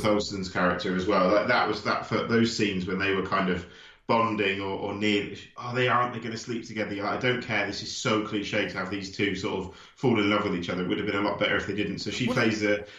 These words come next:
Speaker 1: she plays the fa-, Ed Harris's character's nurse, doesn't she? So,
Speaker 2: Yeah, that's right.
Speaker 1: and the
Speaker 2: Yeah,
Speaker 1: son
Speaker 2: so
Speaker 1: falls
Speaker 2: she's
Speaker 1: in
Speaker 2: gotta
Speaker 1: love with her,
Speaker 2: travel
Speaker 1: you're
Speaker 2: with
Speaker 1: like,
Speaker 2: them to make sure that he's,
Speaker 1: yeah,
Speaker 2: like,
Speaker 1: and then,
Speaker 2: medically okay.
Speaker 1: and, like, the kind of, you know, the, the, the bits towards the end of the film where they do, they go, "Oh no, it was all okay in the end. You weren't that bad a guy." And I was like, "The guy was a prick." <laughs> Like,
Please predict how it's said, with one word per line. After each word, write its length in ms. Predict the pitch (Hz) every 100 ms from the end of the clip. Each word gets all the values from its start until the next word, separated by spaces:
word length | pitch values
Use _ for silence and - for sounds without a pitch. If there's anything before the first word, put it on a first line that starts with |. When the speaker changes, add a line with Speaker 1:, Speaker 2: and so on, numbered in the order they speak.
| -
Speaker 1:
she 180 | - 135
plays 220 | 143 123
the 80 | 120
fa-, 240 | 131 113
Ed 140 | 117 110
Harris's 580 | 113 104 110 98 - -
character's 480 | 110 104 - 95
nurse, 420 | 101 101 98 90 -
doesn't 200 | 90 82
she? 240 | 90 87
So, 140 | 87
Speaker 2:
Yeah, 180 | 143 139
that's 200 | 135 135
right. 220 | 165 147
Speaker 1:
and 100 | 101
the 60 | 104
Speaker 2:
Yeah, 60 | 120
Speaker 1:
son 80 | 110
Speaker 2:
so 100 | 101
Speaker 1:
falls 140 | 113 104
Speaker 2:
she's 80 | 98
Speaker 1:
in 40 |
Speaker 2:
gotta 140 | 151 135
Speaker 1:
love 20 |
with 60 |
her, 40 | -
Speaker 2:
travel 140 | 131
Speaker 1:
you're 80 | 104
Speaker 2:
with 80 | 117
Speaker 1:
like, 100 | 107
Speaker 2:
them 120 | 110
to 100 | 107
make 180 | 117 110
sure 180 | - 110
that 80 | 98
he's, 160 | 87
Speaker 1:
yeah, 240 | 110 104 101
Speaker 2:
like, 120 | 98
Speaker 1:
and 140 | 120
then, 140 | 135 135
Speaker 2:
medically 420 | 127 - - 95
okay. 380 | 90 - 87 82
Speaker 1:
and, 120 | 139
like, 180 | 143 139
the 80 | 139
kind 320 | 139 139 131
of, 220 | 131 - -
you 100 | 120
know, 100 | 107
the, 120 | 107 - -
the, 200 | 113 - -
the 120 | 117 117
bits 320 | 123 - -
towards 400 | - 117 120 113
the 100 | 113
end 140 | 113 113
of 60 |
the 60 | 104
film 280 | - 104 104
where 120 | 104
they 160 | 104 104
do, 200 | 110 101
they 160 | 110
go, 120 | 117
"Oh 200 | 123 131
no, 240 | 127 120 117
it 80 | 107
was 140 | 120
all 160 | 123 117
okay 320 | 120 127 123
in 80 | 123
the 100 | 117
end. 220 | 113 110
You 80 | 120
weren't 160 | 123 117
that 200 | 117 -
bad 240 | 104 101
a 40 | 95
guy." 140 | 95
And 80 | 98
I 40 |
was 80 | 110
like, 100 | 143
"The 40 | 151
guy 160 | 170
was 120 | 180 123
a 60 |
prick." 440 | 113 - 170 - -
<laughs> 40 |
Like, 640 | 175 175 180 - 175 - 165